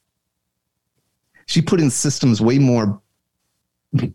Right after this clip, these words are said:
way more powerful than anything I'd ever done. The teachers, the work, the two teachers who work with me,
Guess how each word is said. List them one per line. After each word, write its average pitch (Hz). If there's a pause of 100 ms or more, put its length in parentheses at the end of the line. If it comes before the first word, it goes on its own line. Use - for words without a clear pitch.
(1120)
way 165
more 180
powerful 156
than 127
anything 151
I'd 113
ever 117
done. 92 (800)
The 113
teachers, 131
the 110
work, 107
the 113
two 139
teachers 127
who 113
work 117
with 123
me, 92